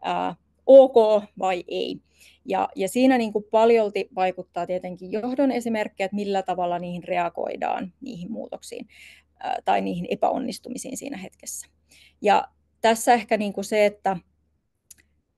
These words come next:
et jos ihmisellä on kuitenkin hyvä tarkoitus ja, ja sitten epäonnistutaan, niin, niin se on, on tärkeää, että pystytään käymään silloin keskustelua siitä,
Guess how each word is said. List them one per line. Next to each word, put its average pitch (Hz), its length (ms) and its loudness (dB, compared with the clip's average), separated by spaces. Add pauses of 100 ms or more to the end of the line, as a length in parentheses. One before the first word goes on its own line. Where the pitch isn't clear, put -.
(260)
et 202 260 -6 (1600)
jos 247 440 6 (140)
ihmisellä 226 500 4
on 208 80 -4
kuitenkin 196 400 -2
hyvä 196 240 -4
tarkoitus 294 680 4 (240)
ja, 226 260 4
ja 240 160 2
sitten 247 400 -2
epäonnistutaan, 196 1120 -2 (420)
niin, 190 460 -6 (420)
niin 196 220 -4
se 220 140 2
on, 214 240 2 (1300)
on 277 200 8
tärkeää, 240 540 6
että 214 220 -6
pystytään 196 540 -6
käymään 196 420 -2
silloin 185 500 -8
keskustelua 208 720 0
siitä, 190 480 -6